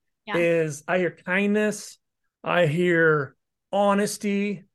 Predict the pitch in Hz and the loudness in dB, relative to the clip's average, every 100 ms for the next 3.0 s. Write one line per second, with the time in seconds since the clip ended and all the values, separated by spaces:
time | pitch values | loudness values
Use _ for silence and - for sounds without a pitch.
0 | - 165 160 180 160 - 196 190 180 170 | -2 0 2 0 0 0 -2 0 -4 -4
1 | 165 156 180 185 175 165 170 170 156 151 | -4 0 2 2 0 0 0 0 -2 -2
2 | 170 175 - - 190 196 202 202 196 - | 0 -2 -4 -10 -6 -2 0 0 -2 -12